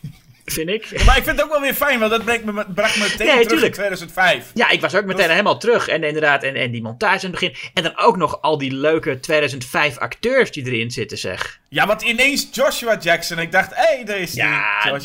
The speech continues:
Speaker 1: Joshua
Speaker 2: Jackson."
Speaker 1: Jackson. En, en, en, eh, eh, eh, Portia de Rossi zit er meteen in als waarzegster.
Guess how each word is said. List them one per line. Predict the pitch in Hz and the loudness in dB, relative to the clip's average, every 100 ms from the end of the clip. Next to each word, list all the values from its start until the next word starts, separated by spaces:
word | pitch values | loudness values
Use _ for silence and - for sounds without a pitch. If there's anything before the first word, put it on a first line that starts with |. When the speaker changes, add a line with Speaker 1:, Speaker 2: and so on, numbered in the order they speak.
| 143 | -4
Speaker 1:
Joshua | - 139 | -4 -6
Speaker 2:
Jackson." | 127 190 185 165 | -4 -4 -4 -8
Speaker 1:
Jackson. | - - | -8 -4
En, | 160 | -2
en, | - 170 165 | 0 -2 0
en, | 180 170 | 0 2
eh, | 147 135 | 2 4
eh, | 120 131 117 123 | 2 0 0 -2
eh, | 123 | -2
Portia | 160 135 151 131 | 0 0 -2 -2
de | 120 | 0
Rossi | 127 175 220 233 226 _ | 0 -2 -2 -4 -8 _
zit | - 175 | -8 -6
er | 170 | -6
meteen | 165 170 170 | -2 -2 -2
in | 190 | -2
als | 151 | -4
waarzegster. | 135 135 151 180 - 226 | 0 0 0 -2 -2 -6